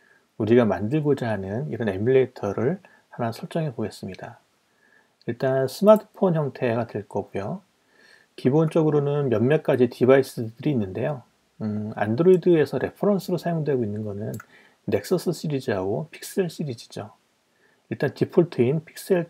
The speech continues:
투 선택하고 넥스트.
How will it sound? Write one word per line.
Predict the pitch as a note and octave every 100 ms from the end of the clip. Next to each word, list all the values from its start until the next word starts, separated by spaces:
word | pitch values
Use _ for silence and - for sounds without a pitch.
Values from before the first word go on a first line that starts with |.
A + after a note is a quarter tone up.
| _
투 | - F3 E3 G3 G#3+ _ _
선택하고 | - D3 D3+ - A2 - D3 A3 - _ _ _ _ _ _ _ -
넥스트. | A2+ - - - -